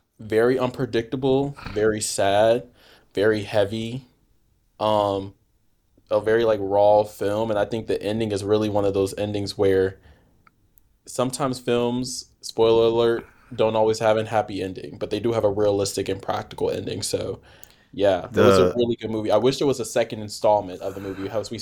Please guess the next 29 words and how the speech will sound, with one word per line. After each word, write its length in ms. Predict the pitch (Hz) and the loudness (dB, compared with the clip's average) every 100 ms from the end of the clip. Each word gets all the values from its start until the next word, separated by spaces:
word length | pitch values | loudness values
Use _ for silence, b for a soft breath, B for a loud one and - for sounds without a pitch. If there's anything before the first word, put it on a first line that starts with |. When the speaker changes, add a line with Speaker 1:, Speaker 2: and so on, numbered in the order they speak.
| - | -6
Speaker 1:
got, 120 | 117 | -2
like, 140 | 104 - | -2 -4
a 60 | |
part 360 | - - 107 - | -4 0 0 -2
two. 320 | - 101 - _ _ _ _ _ _ _ _ _ b b b | -8 -8 -8 _ _ _ _ _ _ _ _ _ b b b
Speaker 2:
That, 400 | 101 123 135 104 | 0 2 2 -2
this 300 | 110 147 147 | 0 0 0
movie, 540 | 143 131 117 101 98 95 | -4 -2 -2 -4 -6 -6
'cause 240 | - 87 | -10 -4
I 140 | 104 107 | -2 -2
do 240 | 82 95 | -2 -6
wanna 140 | 87 85 | -6 -8
speak 300 | - 87 82 | -10 -8 -6
on 160 | 78 | -4
this, 260 | 78 78 - | -4 -4 -6
'cause 200 | - 78 | -6 -2
this 200 | 85 80 | -2 0
is 180 | 76 78 | -2 0
one 420 | 80 80 76 71 _ - | 0 0 -2 -6 _ -4
that 300 | 82 67 - | -2 -2 -6
is 180 | 85 - | -6 -2
definitely 360 | 80 - 80 | -2 -2 -6
on 160 | 73 76 | -4 -4
mine. 500 | 76 76 71 69 69 _ b | -4 -4 -4 -6 -8 _ b
Speaker 1:
Mm-hmm. 260 | 117 113 110 | -8 -6 -6
Speaker 2:
Uh, 280 | 76 73 | -6 -8
because 360 | 69 82 - 85 | -12 -14 -12 -4
I 140 | 98 107 | -2 -2
went, 520 | 104 101 - - | -2 -6 -8 -16